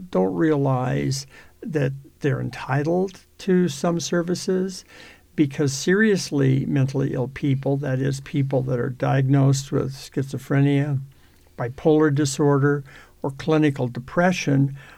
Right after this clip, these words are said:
are actually protected under the Americans with Disabilities Act. So these individuals are entitled to protections and benefits. But most people don't know this because it's a topic that nobody wants to know about. So we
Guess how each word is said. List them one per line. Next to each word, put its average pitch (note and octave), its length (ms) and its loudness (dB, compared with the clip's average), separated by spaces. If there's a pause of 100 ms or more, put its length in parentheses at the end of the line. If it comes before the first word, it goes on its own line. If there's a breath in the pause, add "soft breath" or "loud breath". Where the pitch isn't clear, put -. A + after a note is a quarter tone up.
(220 loud breath)
are D#3 160 -2
actually F3+ 680 2
protected C#3+ 800 0
under B2 220 2
the C3 140 2
Americans C3 500 2
with - 180 -6
Disabilities C3+ 800 0
Act. - 400 -10 (320 loud breath)
So E3 240 6
these F3+ 300 4
individuals C#3+ 920 4
are C#3 140 2
entitled C#3 640 2
to C#3 80 -4
protections C3+ 800 0
and C#3 240 4
benefits. C#3 800 -2 (360 loud breath)
But C#4 140 4
most A#3+ 400 4
people F3+ 460 0
don't D#3 340 0
know D#3+ 440 4
this B2 360 0
because D3 800 -2
it's D3+ 240 -6
a D3+ 120 -4 (120)
topic C#3 640 -2
that D#3 200 0 (120)
nobody C#3 420 0
wants C#3+ 300 -2
to D3+ 120 -6
know E3 220 -2
about. C3 400 -4
So - 160 -4
we C#3 240 0